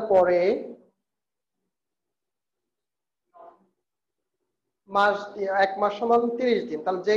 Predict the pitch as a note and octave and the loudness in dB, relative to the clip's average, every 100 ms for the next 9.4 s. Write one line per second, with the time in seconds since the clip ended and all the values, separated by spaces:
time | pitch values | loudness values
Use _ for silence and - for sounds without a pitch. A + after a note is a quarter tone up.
0 | G#3+ G#3+ G3+ G3 G#3 G#3 - G#3 G#3+ B3+ | 2 2 2 2 0 -2 0 2 4 0
1 | - G3+ F#3+ G3 F#3 F3+ F#3 - A3 A#3 | 0 -2 -2 -4 -4 -4 -4 -6 -4 -4
2 | A#3+ - - _ - G3+ G3+ G3 E3+ F#3+ | -4 -14 -20 _ -4 -2 0 -2 -4 0
3 | F#3+ A3 C4 - - F#3 E3 G3+ F#3+ F#3+ | 2 2 0 -6 -16 -20 0 2 2 0
4 | F#3+ G#3+ C#4+ - - - _ _ - E3 | 2 4 2 0 -12 -20 _ _ -16 -10
5 | F3 F3+ F3+ F#3+ F#3+ F3+ E3 D#3+ D#3 - | 2 2 2 0 0 0 -4 -6 -6 -12
6 | A3 C#3+ - _ _ _ - F#3+ G#3 G#3 | -14 -14 -20 _ _ _ -8 -2 4 4
7 | G3 G3 G3 F3+ G3 A#3 C#4+ E3+ F3+ F3+ | 6 6 8 6 6 4 2 2 4 4
8 | F3+ F#3 F3 A3 - - - _ _ _ | 4 4 4 2 0 -10 -20 _ _ _
9 | _ - F#3 F#3 | _ 0 6 6